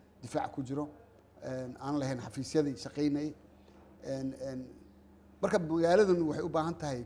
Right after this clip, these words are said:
kow hadda in la bilaabo. Ay u baahan tahay. Go-, guriga dowladda hoose hadda la dhisayaa, guriga golaha deegaanka iyo baarlamaanka meesha ku shir lahaa la dhisayaa, gacanta lagu hayaa,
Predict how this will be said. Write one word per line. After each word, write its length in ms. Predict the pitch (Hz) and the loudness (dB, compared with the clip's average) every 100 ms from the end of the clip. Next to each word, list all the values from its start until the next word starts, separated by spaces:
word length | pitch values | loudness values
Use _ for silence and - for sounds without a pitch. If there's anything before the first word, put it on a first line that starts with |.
| - | -4
kow 320 | - 180 135 | 4 4 4
hadda 200 | 147 151 | -2 -6
in 100 | 147 | -8
la 100 | 135 | -8
bilaabo. 440 | 113 113 110 104 - - - - | -8 -10 -10 -14 -18 -20 -20 -12
Ay 60 | |
u 40 | 135 | -8
baahan 220 | 123 120 | -6 -8
tahay. 160 | 113 120 | -10 -10
Go-, 160 | 139 - - - | -10 -12 -18 0
guriga 240 | 151 165 147 | 8 8 8
dowladda 320 | 151 165 147 | 6 4 4
hoose 160 | 139 | 0
hadda 200 | 143 139 | -2 -2
la 60 | 135 | -4
dhisayaa, 360 | 139 135 143 160 - - - | -4 -6 -6 -6 -12 -20 -4
guriga 200 | 143 165 | 4 4
golaha 200 | 147 156 | 4 2
deegaanka 400 | 135 143 151 139 | 2 2 2 0
iyo 80 | 131 | -4
baarlamaanka 340 | 127 131 147 139 | -4 -4 -4 -4
meesha 140 | 131 | -8
ku 60 | - | -10
shir 120 | 143 | -8
lahaa 160 | 135 127 | -6 -6
la 80 | |
dhisayaa, 380 | 143 - 143 143 143 - - | -10 -10 -8 -8 -10 -20 -12
gacanta 220 | 139 131 131 | -10 -8 -8
lagu 140 | 139 | -6
hayaa, 200 | 139 | -6